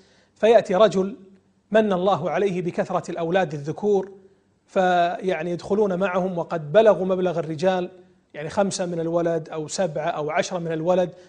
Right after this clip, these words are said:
سبحان الله يعني منظرهم، آه، وقد دخلوا دفعة واحدة لا شك أنه يشد الأنظار، وربما يعني، آه، يكون الحسد في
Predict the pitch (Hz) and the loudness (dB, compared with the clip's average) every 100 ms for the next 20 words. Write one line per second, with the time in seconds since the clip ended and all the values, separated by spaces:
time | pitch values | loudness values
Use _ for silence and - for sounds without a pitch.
0 | - - - 254 220 220 220 175 156 165 | -16 -14 -4 0 2 4 4 2 -2 -6
1 | 165 - - 180 175 233 247 185 285 302 | -10 -18 -8 -4 4 6 6 4 2 0
2 | - - _ _ 190 175 165 156 156 160 | -12 -20 _ _ -8 -6 -4 -4 -6 -4
3 | 165 180 160 233 220 196 175 - 180 196 | -4 -2 2 2 4 2 0 -2 -4 -4
4 | 170 196 - 202 196 233 220 - 196 202 | -2 -2 -2 -2 0 0 -2 -4 -4 -2
5 | 196 180 - 214 214 202 185 262 185 - | 0 0 0 -2 -2 0 4 4 4 -4
6 | - _ _ _ _ _ _ _ _ _ | -20 _ _ _ _ _ _ _ _ _
7 | _ - 185 170 165 165 170 214 226 220 | _ -2 4 4 4 2 4 4 6 6
8 | 226 220 - _ - 190 156 180 175 175 | 4 -2 -20 _ -6 -4 -2 -2 -4 -4
9 | 170 165 160 160 165 170 175 175 240 208 | -4 -4 -4 -4 -4 -4 -6 -4 -2 0
10 | - 185 - 254 208 196 - - _ - | 0 -4 -2 0 0 -4 -6 -20 _ -6
11 | 196 190 196 - | -2 -2 -2 -6